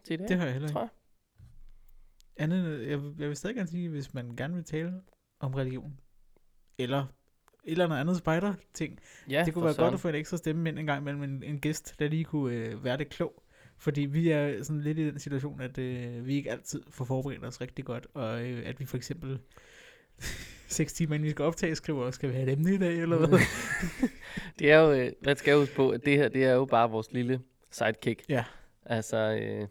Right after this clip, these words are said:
Speaker 1: ja, vi forbereder os til vores daglige arbejde, og
Speaker 2: Ja.
Speaker 1: vores daglige job,
Speaker 2: Ja.
Speaker 1: studie og alle mulige store, øh, spejderløb.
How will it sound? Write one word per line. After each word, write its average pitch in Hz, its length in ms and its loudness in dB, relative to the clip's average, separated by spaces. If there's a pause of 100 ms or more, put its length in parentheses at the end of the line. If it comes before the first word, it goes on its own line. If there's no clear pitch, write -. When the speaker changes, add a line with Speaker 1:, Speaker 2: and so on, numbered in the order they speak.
(800)
Speaker 1:
ja, - 200 0
vi 127 120 -2
forbereder 131 460 2
os 117 80 -2
til - 120 -8
vores 107 120 -2
daglige 120 320 2
arbejde, 117 460 0
og 151 60 -8
Speaker 2:
Ja. 143 60 0
Speaker 1:
vores 113 120 -4
daglige 117 480 0
job, 117 200 0 (260)
Speaker 2:
Ja. 135 80 -2
Speaker 1:
studie 117 460 -4
og 104 220 -4 (800)
alle 110 200 -6
mulige 113 200 -2
store, 113 480 0
øh, 110 120 -6
spejderløb. 113 560 -2